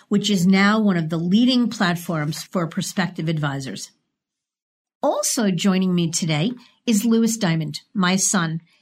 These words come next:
executive vice president and senior consultant at our firm,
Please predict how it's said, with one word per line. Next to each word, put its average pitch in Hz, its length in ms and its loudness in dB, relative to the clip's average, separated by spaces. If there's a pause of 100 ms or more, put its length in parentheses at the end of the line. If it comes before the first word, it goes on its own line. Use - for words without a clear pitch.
executive 208 640 0
vice 233 260 0
president 175 640 -2
and 180 140 0
senior 214 400 2
consultant 190 720 -2
at 175 100 -2
our 160 160 -2
firm, 147 380 -6